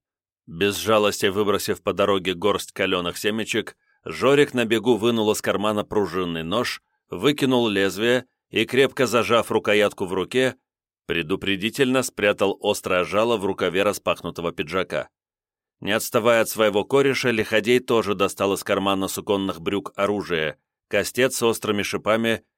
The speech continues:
и на ходу надел на правую кисть. Угрожающе размахивая в воздухе увесистой свинчаткой,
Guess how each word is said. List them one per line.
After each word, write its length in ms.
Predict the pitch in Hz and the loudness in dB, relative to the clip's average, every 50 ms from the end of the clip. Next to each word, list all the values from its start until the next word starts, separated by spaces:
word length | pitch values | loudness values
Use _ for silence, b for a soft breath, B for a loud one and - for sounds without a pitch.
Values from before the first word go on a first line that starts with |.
| _ _ | _ _
и 120 | - - 110 | 0 0 2
на 120 | 117 120 107 | 2 2 0
ходу 260 | - 117 107 107 131 | 0 0 0 2 2
надел 380 | 135 127 113 87 98 113 110 | 2 2 2 2 2 0 2
на 120 | 107 104 98 | 2 0 -2
правую 440 | - 98 95 90 87 92 92 92 87 | -2 -2 -2 -2 0 0 -2 -2 -2
кисть. 400 | - 90 76 - - - - _ _ _ _ _ _ _ _ _ _ _ _ _ - | -4 -6 -6 -6 -10 -18 -20 _ _ _ _ _ _ _ _ _ _ _ _ _ -6
Угрожающе 720 | - 98 95 113 117 123 107 127 147 143 135 123 - 127 | -4 -2 2 2 2 2 4 4 4 4 4 2 2 2
размахивая 720 | 120 120 117 101 117 131 123 110 - 113 107 107 110 110 | 2 2 2 2 0 0 0 0 -2 0 2 4 4 4
в 60 | 98 | 2
воздухе 420 | 98 117 123 107 98 107 98 - 110 | 2 0 0 0 -2 -4 -2 0 0
увесистой 560 | 107 104 107 113 98 - 101 - - 110 92 | 0 2 2 0 0 -2 -6 -4 -4 -4 -2
свинчаткой, 800 | - 95 98 95 92 - 135 127 - - - 90 80 73 - | -2 -2 -2 -2 -2 -2 -2 -2 -2 -2 -2 -2 -2 -2 -4